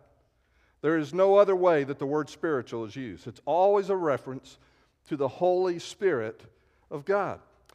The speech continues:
And so he is our focus tonight. And you as a Christian should know this already, that you are indwelled by this Holy Spirit, that he lives in you,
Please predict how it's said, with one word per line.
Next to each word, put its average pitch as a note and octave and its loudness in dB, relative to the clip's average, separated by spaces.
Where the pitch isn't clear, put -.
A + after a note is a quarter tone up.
And D3+ -10
so F#3 2
he C#4 0
is A3 -2
our E3+ 6
focus A#3 -2
tonight. A#2 -12
And E3 0
you G#3+ 0
as E3+ -4
a D#3+ -8
Christian G3+ -4
should F3+ -2
know G#3 2
this F3 -2
already, D#3+ 2
that C#3 -6
you A3 0
are G3 8
indwelled F3 2
by C3+ 0
this F3 0
Holy E3 -2
Spirit, - -10
that C#3+ -2
he G3 -4
lives F#3 6
in F#3 -2
you, F#2+ -10